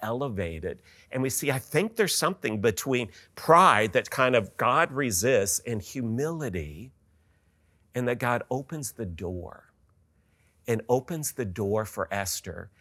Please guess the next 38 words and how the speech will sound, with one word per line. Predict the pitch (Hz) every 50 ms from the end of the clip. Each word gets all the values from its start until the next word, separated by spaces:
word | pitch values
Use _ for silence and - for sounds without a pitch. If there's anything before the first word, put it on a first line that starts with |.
| _ _ _ _ _ -
And | 117 113
she | - - 131 113
finds | - - - 110 113 127 143 147 -
herself | 160 143 - - 135 120 120 - -
with | 110 101 - _
God's | 113 101 104 110 113 - -
favor | - - 107 95 92 101 87 104 101 - -
and | 104 101 98 85
God's | 95 101 92 104 117 110 - -
grace | - - 98 92 87 87 90 90 - - - _ _ _ _ _ _ _ -
and | 104 98 98
in | 95 95 95
wonderful | 92 95 98 101 98 107 101 - 95 87
places. | - - - 95 90 90 87 - - - - - - - - _ _ - - - - _ -
And, | - - - -
and | 131 123 110
here's | 101 120 180 - 208 208 -
where | 214 196
we | 151 127
have | 120 143 131 -
to | - -
understand | 127 123 113 104 - - - _ _ _ _ _ _
what | - 113 143 165 -
humility | - - - 147 123 117 117 110 120 123 123 120 117 101 98 87 80 82 - -
is. | - 113 90 78 71 -
Sometimes | - - 139 175 - 190 165 143 113 -
we | 110
think | 98 - 104 87
humility | - - 107 101 104 104 101 101 92 95 92
is | 87 - -
weakness. | 101 101 101 90 - - 78 71 - -
Sometimes | - 117 127 139 156 139 143 127
we | 135 120
think | 104 - 120 101 - - - - - _
humility | - - 120 113 117 120 120 113 110 98 110 101
is | - 98 95 -
self-abasing. | - - - 98 101 98 95 - - - 80 - 85 80 87 87 - - - 71 71 - -
And, | 110 110 -